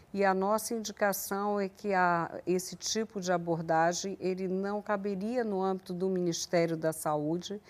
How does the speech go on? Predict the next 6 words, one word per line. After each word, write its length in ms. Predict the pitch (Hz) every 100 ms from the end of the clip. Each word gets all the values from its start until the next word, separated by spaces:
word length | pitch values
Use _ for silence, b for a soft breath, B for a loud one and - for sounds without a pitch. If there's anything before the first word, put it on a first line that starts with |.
| B B - -
porque 420 | 214 - 185 165
qualquer 520 | - 190 180 214 214
comunidade, 1080 | 214 202 202 190 170 165 156 156 151 151 147 b b b -
é, 420 | 165 165 160 151 147
que 80 | -
tenha 420 | 160 170 165 160